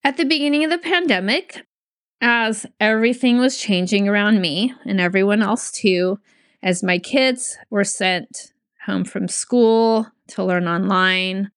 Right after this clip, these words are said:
first for a week, then indefinitely, the first thing I did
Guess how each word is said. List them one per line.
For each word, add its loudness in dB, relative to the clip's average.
first -4
for -2
a 0
week, 0
then -2
indefinitely, 0
the 0
first 0
thing 0
I 0
did 0